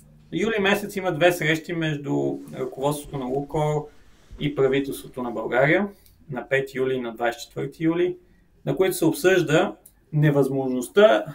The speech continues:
Лукойл да изпълни съкратените срокове за,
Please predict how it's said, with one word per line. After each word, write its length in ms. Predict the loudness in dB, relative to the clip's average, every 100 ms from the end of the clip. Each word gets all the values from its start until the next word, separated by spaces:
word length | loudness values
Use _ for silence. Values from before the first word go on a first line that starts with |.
| -14 2
Лукойл 480 | 4 6 8 8
да 120 | 8 2
изпълни 640 | 0 4 6 6 2 -6
съкратените 640 | -12 -12 -8 0 0 0
срокове 640 | -2 -2 -2 -2 0 0 -2 -12 _ _ _ _ _ -16
за, 320 | -10 2 10